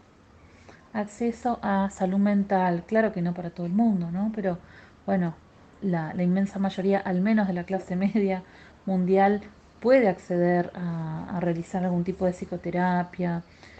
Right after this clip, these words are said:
algún tipo de acompañamiento a sus procesos, ¿no? Tenemos esta, toda esta información y libros, videos, cursos, terapeutas de todo tipo que nos acompañan en este,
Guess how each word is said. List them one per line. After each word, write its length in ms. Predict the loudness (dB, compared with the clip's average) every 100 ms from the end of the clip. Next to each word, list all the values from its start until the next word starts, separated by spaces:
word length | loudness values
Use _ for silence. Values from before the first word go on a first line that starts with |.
| -18 -6
algún 200 | -2 -2
tipo 220 | 0 2
de 60 | 2
acompañamiento 960 | 2 -2 -2 0 2 4 4 2 0
a 60 | -2
sus 160 | -6
procesos, 760 | -8 -8 -4 -2 -2 -2 -4 -2
¿no? 120 | -2
Tenemos 380 | 0 0 0 -4
esta, 300 | -6 -6 -6 -8 -20 -8
toda 140 | -6 -4
esta 120 | -2
información 960 | -2 -2 -2 -4 -6 -2 2 4 2 0 -8 -16 -6
y 360 | 0 0 0 -4 -10 -10 -6 -2
libros, 760 | 2 4 4 4 4 2 0
videos, 680 | -2 0 2 2 4 2 0 -4 -10
cursos, 840 | -4 -2 -4 -6 -4 -2 -2 -4 -16 -20 -4 0
terapeutas 600 | 2 2 2 2 0 -4
de 40 |
todo 260 | -4 -4 -4
tipo 360 | -4 -4 -4
que 140 | -2 -2
nos 200 | -2 -4
acompañan 640 | -4 -4 -2 0 0 0
en 80 | 0
este, 480 | -4 -8 -6 -4